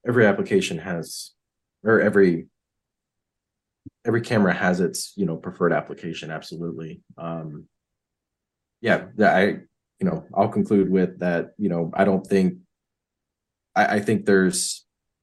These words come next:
best in breed technologies for, you know, many applications. I, I, I don't think P T Zs will ever go away. Um, there will always be a need to, to reach out a little bit further. And I think, I think, you know, what manufacturers are doing today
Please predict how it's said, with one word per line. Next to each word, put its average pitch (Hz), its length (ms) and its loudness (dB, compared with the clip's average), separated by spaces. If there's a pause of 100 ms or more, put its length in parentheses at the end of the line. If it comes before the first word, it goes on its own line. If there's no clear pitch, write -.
(160)
best 104 200 2
in 104 80 -2
breed 98 180 4
technologies 92 640 0
for, 80 380 -4 (220)
you 87 80 -14
know, 71 240 -16 (160)
many 104 320 4
applications. 87 640 -2
I, 78 100 -4
I, 90 260 -4
I 98 40 -4
don't 98 140 -2
think 95 140 -4
P 104 140 -2
T 98 80 -4
Zs 90 240 -2
will 82 100 -2
ever 90 220 2
go 87 160 0
away. 85 460 -4 (640)
Um, 78 480 -4 (140)
there 104 160 4
will 98 140 6
always 101 220 6
be 95 140 0
a 90 40 2
need 90 360 0
to, 80 320 -4
to - 160 -4
reach 98 260 2
out 95 160 4
a 90 40 2
little 95 200 0
bit 92 220 -2
further. 92 320 2
And 110 80 6
I 143 80 4
think, - 260 -4 (160)
I 104 80 -2
think, 107 260 -2 (120)
you 107 120 -4
know, 101 100 4
what 104 220 4
manufacturers 98 540 2
are 92 60 -4
doing 95 220 2
today 92 380 0